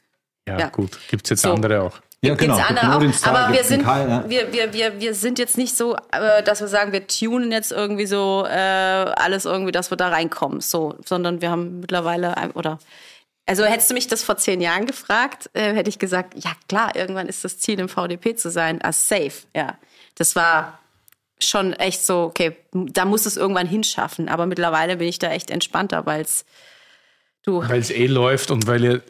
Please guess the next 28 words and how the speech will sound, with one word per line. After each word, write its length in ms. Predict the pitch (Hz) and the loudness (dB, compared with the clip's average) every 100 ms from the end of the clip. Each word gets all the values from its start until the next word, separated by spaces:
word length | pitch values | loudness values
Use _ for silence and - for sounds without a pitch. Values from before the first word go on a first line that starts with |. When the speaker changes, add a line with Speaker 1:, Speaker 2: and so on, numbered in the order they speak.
| - | -12
Speaker 1:
ihr, 220 | - - | -8 0
ihr 60 | 135 | 2
macht's 300 | 123 127 - | 2 2 2
das 140 | 143 | 2
ja, 80 | 139 | 2
also 260 | 120 120 127 | 2 2 2
ihr, 120 | 123 - | 2 -2
ihr 140 | 143 110 | -4 -4
füllt 260 | - 131 | -2 -2
ja 120 | 123 110 | 0 2
Weine 220 | 110 110 | 2 2
im 120 | 107 | 2
Lagenprinzip, 800 | 107 117 117 120 117 120 113 - | 2 2 2 2 2 0 0 0
ihr 120 | 110 | 0
habt 260 | 104 - - - - - _ - | 0 -4 -20 -20 -20 -20 _ -2
drei 180 | 113 113 | 0 2
bombastische 720 | 113 113 104 113 - 117 117 | 0 2 0 0 0 0 2
große 340 | 110 104 - | 2 0 0
Lagen 340 | 113 101 107 127 | 2 2 2 2
in 100 | 107 | 2
Rheinhessen, 640 | 101 87 101 - 120 113 | 0 0 -2 0 0 0
also 380 | 113 98 101 101 - _ _ | -2 0 0 0 -6 _ _
passiert 320 | 107 110 101 | -2 0 0
eh 80 | 98 | 0
nix 260 | 95 - - | -2 -6 -8
wahrscheinlich, 400 | - 104 101 104 | -6 -4 -6 -6
oder? 180 | 110 120 _ - _ _ _ _ _ _ _ - | -8 -10 _ -20 _ _ _ _ _ _ _ -6
Speaker 2:
Und 360 | 160 156 - | -6 -6 -12